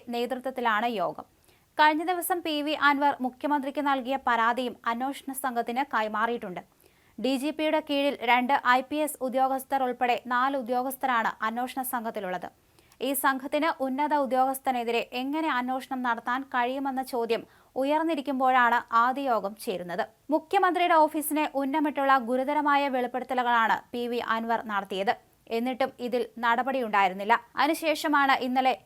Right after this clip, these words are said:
വൈകിട്ടോടെ മുഖ്യമന്ത്രിയെ കാണാൻ അൻവർ എത്തിയത്. അതിനുശേഷമാണ് ഇന്ന് ഗോവിന്ദനുമായി കൂടിക്കാഴ്ച നടത്തിയത്. തിടുക്കപ്പെട്ടൊരു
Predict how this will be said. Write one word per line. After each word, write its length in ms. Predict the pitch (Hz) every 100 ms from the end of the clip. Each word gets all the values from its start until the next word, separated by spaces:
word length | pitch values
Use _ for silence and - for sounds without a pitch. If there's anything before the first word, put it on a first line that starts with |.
| _ _ _ -
വൈകിട്ടോടെ 600 | 247 262 277 285 262 254 247 - 240
മുഖ്യമന്ത്രിയെ 600 | - 285 269 262 254 240 247
കാണാൻ 320 | 233 233 233 - 226
അൻവർ 220 | 220 240 226
എത്തിയത്. 300 | 226 220 220 - 233
അതിനുശേഷമാണ് 720 | 226 240 240 233 240 254 226 220
ഇന്ന് 140 | 220 - - _ -
ഗോവിന്ദനുമായി 640 | 240 254 262 277 262 240 240 240
കൂടിക്കാഴ്ച 500 | 233 240 226 226 220
നടത്തിയത്. 400 | 185 175 185 190 - _ _ _ _ _ _ _ _ _ _ _
തിടുക്കപ്പെട്ടൊരു 640 | 320 339 392 392 381 370